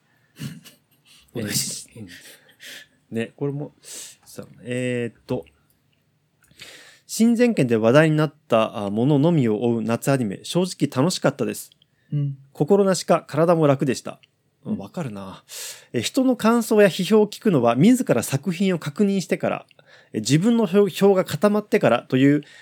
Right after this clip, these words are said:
Speaker 2: めんどくさい自意識もまあ嫌いじゃないんですが、
Speaker 1: うん。
Speaker 2: たまには放り出すのも良いみたいです。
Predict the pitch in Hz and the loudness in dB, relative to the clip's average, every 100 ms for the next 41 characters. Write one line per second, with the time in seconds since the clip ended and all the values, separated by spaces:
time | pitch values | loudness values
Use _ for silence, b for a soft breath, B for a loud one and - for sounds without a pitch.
0 | b - 131 190 226 247 - 190 127 156 | b -2 4 4 4 0 4 4 4 2
1 | 156 - 117 127 180 110 - 180 202 190 | 0 -4 -2 2 0 0 4 4 6 2
2 | 185 190 139 - 101 87 b b b - | 2 0 -2 -6 -10 -16 b b b -2
3 | 131 147 202 233 156 - 160 202 202 202 | 2 6 6 6 6 4 2 4 4 2
4 | 143 135 139 170 147 113 104 107 - | 0 0 2 4 2 0 -6 -8 -16